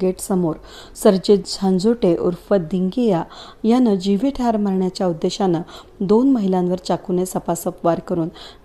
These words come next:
घटनास्थळावरून पळ काढलाय. स्वतःवर देखील चाकूनं वार करून घेत आत्महत्या करण्याचा प्रयत्न केला. मिळालेल्या माहितीनुसार अनैतिक संबंधातून हा प्रकार घडलेला असून प्राथमिक अंदाज पोलिसांनी व्यक्त केलाय.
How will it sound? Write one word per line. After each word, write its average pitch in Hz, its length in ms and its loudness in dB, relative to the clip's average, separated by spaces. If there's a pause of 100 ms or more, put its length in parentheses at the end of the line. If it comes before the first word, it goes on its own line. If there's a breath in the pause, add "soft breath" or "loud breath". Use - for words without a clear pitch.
घटनास्थळावरून 202 840 0
पळ 175 240 -2
काढलाय. 165 440 -2 (400 loud breath)
स्वतःवर 185 460 2
देखील 185 320 -2
चाकूनं 180 480 0
वार 175 160 -2
करून 180 340 -2
घेत 185 160 -2 (120)
आत्महत्या 180 440 -4
करण्याचा 165 380 -4
प्रयत्न 165 360 -6
केला. 156 260 -4 (1000 loud breath)
मिळालेल्या 180 400 4
माहितीनुसार 180 720 2
अनैतिक 180 480 0
संबंधातून 190 680 -2 (300 loud breath)
हा - 140 2
प्रकार 233 340 2 (100)
घडलेला 240 380 0
असून 220 380 0 (340 loud breath)
प्राथमिक 254 600 6
अंदाज 196 420 2
पोलिसांनी 180 520 0
व्यक्त 160 320 -4
केलाय. 156 240 2